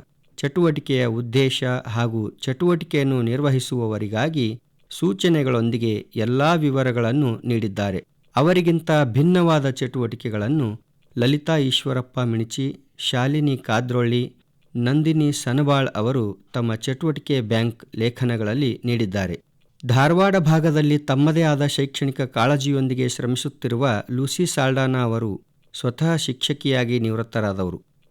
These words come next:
ತಮ್ಮ ನಿವೃತ್ತಿ ವೇತನದ ಒಂದು ಭಾಗವನ್ನು ಪ್ರತಿ ತಿಂಗಳು ಒಂದೊಂದು ಶಾಲೆಗೆ ನೀಡುತ್ತಿರುವ ಅವರು, ಆ ಭಾಗದಲ್ಲಿ ಅಕ್ಷರ ತಾಯಿ ಎಂದೇ ಹೆಸರುವಾಸಿಯಾಗಿದ್ದಾರೆ. ಧಾರವಾಡದ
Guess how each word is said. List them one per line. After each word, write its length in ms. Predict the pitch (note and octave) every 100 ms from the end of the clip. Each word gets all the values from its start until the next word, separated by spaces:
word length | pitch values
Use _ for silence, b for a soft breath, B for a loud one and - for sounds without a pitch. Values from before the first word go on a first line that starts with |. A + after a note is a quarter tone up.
| -
ತಮ್ಮ 260 | B2 B2
ನಿವೃತ್ತಿ 500 | A2+ A#2+ D#3 E3+ D#3+
ವೇತನದ 480 | B2+ B2+ B2+ B2 A#2
ಒಂದು 440 | A#2 A2 D3 E3
ಭಾಗವನ್ನು 800 | C#3+ B2 A#2+ A#2+ A#2 C3+ G2+ - -
ಪ್ರತಿ 340 | B2+ - F3
ತಿಂಗಳು 420 | F3+ C#3+ C3+ C3
ಒಂದೊಂದು 460 | A#2+ A#2+ C3 E3 D#3+
ಶಾಲೆಗೆ 480 | - C3+ B2 A#2 A2
ನೀಡುತ್ತಿರುವ 520 | G#2+ A2+ - A#2 A2
ಅವರು, 320 | G2+ C3+ D3 G2 - _ _ -
ಆ 180 | A2+
ಭಾಗದಲ್ಲಿ 640 | A2 G#2 C3+ D3+ C#3 B2+ A#2+
ಅಕ್ಷರ 480 | G#2+ - - D3
ತಾಯಿ 380 | D3 - B2+ C3
ಎಂದೇ 320 | C3 B2+ C3+
ಹೆಸರುವಾಸಿಯಾಗಿದ್ದಾರೆ. 1120 | D#3 B2+ C3 B2 A2 - A2+ G2 F#2+ F#2+ F2+ E2 - _ _ _ -
ಧಾರವಾಡದ 600 | A#2 C#3+ D3+ D3+ C#3